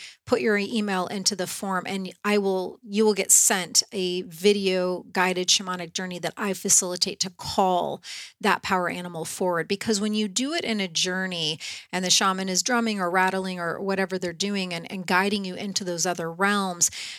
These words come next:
you're able, y-, you're the one then that's creating that relationship. You can see that animal coming forward to you. There's a space in that journey to ask it questions, to, to receive its medicine.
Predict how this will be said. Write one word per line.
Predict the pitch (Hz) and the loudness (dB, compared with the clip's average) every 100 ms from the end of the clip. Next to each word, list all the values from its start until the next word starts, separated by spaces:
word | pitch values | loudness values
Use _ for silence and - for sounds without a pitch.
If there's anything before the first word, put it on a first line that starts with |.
| - 220 | -14 -2
you're | 196 247 311 277 190 | 6 6 8 4 4
able, | 180 - - - - | 0 -2 -6 -8 -10
y-, | 180 415 | -10 -8
you're | 220 190 254 302 | 0 4 4 4
the | 294 247 | 4 2
one | 202 175 165 | 4 2 0
then | 180 156 - - _ _ - | 0 0 -2 -12 _ _ 0
that's | 170 190 180 - | 4 4 6 6
creating | - - 220 190 196 214 202 165 147 - - | 4 2 2 4 4 4 2 -4 -8 -16 -8
that | 175 196 190 - | 2 4 4 2
relationship. | 202 190 185 180 185 - 175 - | -2 2 4 4 4 0 0 -6
You | 190 220 262 | 0 2 2
can | - 226 196 | 0 0 6
see | - 240 214 | 6 6 2
that | 196 175 | 0 0
animal | 202 190 185 | -4 -4 -4
coming | - 196 190 | -4 -6 -8
forward | - 190 175 | -4 -2 0
to | - | 0
you. | 165 | -2
There's | 190 185 | -4 2
a | 190 | 4
space | - 233 240 - | 4 4 6 4
in | 202 | 4
that | 180 185 | -2 -2
journey | 190 185 180 165 - _ _ _ - - | -2 -4 -6 -8 -12 _ _ _ -6 2
to | - | 4
ask | 247 226 - | 6 6 6
it | 220 | 0
questions, | - 208 - 185 - - - - - | 0 4 4 0 -2 -4 -4 -12 0
to, | - 226 208 | 2 4 4
to | - - | 4 4
receive | 208 202 - 247 247 226 | 6 6 6 4 2 2
its | 208 208 | 2 2
medicine. | 185 180 185 - - | 0 4 4 4 -2